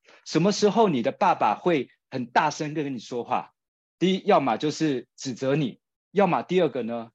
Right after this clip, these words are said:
是你有危险的时候，就好像你突然过马路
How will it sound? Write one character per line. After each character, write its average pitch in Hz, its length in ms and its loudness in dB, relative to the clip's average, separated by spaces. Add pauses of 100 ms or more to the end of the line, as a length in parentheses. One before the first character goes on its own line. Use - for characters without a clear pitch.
(220)
是 170 260 0
你 127 200 -4
有 151 120 2
危 113 200 -4
险 120 180 -6
的 104 100 -8
时 127 140 -10
候， 117 120 -4
就 196 120 0
好 160 80 2
像 180 220 0
你 120 240 -6
突 202 240 -4
然 147 220 2
过 185 180 2
马 117 180 -2
路 147 220 -2